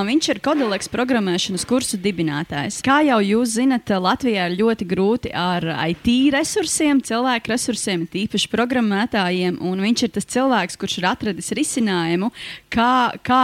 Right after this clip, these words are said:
radīt I T cilvēkus, kā radīt darba spēku Latvijā.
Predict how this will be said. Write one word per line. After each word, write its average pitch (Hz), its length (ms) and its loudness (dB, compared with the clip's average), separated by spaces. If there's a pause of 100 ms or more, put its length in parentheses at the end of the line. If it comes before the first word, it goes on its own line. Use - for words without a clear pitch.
radīt 214 560 0
I 185 160 0
T 233 220 0 (160)
cilvēkus, 202 580 -4
kā 196 240 0
radīt 196 240 -2
darba 185 320 -4
spēku 165 460 -6
Latvijā. 143 480 -8